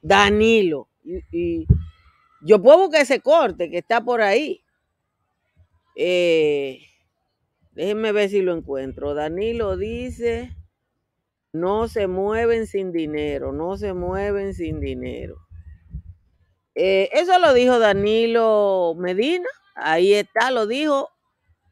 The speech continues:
en septiembre del dos mil veinte. Dijo que los P L Distas no hacían nada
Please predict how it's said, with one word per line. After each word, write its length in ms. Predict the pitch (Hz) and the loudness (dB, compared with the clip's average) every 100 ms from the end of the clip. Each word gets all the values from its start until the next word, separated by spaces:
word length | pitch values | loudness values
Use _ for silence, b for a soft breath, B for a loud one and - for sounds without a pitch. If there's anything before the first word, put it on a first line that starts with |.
| _ _ _ _ | _ _ _ _
en 200 | 160 214 | -4 -2
septiembre 720 | 202 214 170 226 277 349 349 294 | 0 0 -2 0 2 2 2 2
del 240 | 254 233 | 2 0
dos 140 | 208 202 | -4 -2
mil 240 | 226 226 | -2 -2
veinte. 600 | 170 147 135 - 123 - | -2 -4 -6 -12 -16 -18
Dijo 420 | - 175 247 269 233 | -8 -6 -2 -2 0
que 80 | |
los 160 | 214 196 | -2 0
P 120 | 190 | 0
L 240 | 185 214 196 | 0 0 0
Distas 440 | 196 247 294 254 | -2 -2 0 -2
no 160 | 214 240 | -2 -2
hacían 540 | 247 226 262 240 226 | -4 -4 -4 -2 -2
nada 320 | 233 294 311 | -2 -2 -2